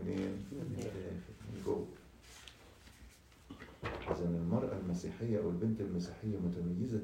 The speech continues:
Speaker 1: تمامًا عن اللي زيها في، في العالم خالص. "كل الأشياء تحل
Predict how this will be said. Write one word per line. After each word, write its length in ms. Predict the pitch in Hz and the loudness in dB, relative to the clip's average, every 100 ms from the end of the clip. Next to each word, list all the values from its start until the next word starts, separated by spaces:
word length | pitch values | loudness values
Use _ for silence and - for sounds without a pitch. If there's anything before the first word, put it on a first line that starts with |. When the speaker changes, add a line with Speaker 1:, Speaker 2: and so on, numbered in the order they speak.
| 101 | 2
Speaker 1:
تمامًا 420 | 110 127 107 - - - - - - - - - | 2 4 2 0 -4 -12 -18 -20 -20 -20 -20 -4
عن 520 | 85 95 92 90 90 90 - - - - - | 0 2 4 4 2 0 -8 -16 -18 -12 -2
اللي 200 | 87 87 | 2 2
زيها 480 | 87 90 123 117 - - - - - - | 4 6 6 4 -2 -10 -18 -12 -10 -6
في، 100 | 92 | -6
في 80 | 87 | -4
العالم 440 | - 101 - 175 - - - - - - | 0 2 4 2 0 -10 -18 -20 -20 -8
خالص. 300 | - - 117 - - - - - - - - - - - - - - - - - - - - - - - - - - - - - - - - - - - - - - | 0 0 0 -4 -12 -20 -20 -20 -20 -20 -20 -20 -20 -20 -20 -20 -20 -20 -20 -20 -20 -20 -20 -20 -20 -20 -20 -20 -20 -20 -20 -20 -20 -20 -20 -20 -20 -20 -20 -16 12
"كل 300 | 208 226 208 | 12 12 12
الأشياء 800 | 185 175 160 - 175 190 196 - | 10 10 4 4 6 8 6 6
تحل 380 | 147 147 190 185 | 2 4 4 6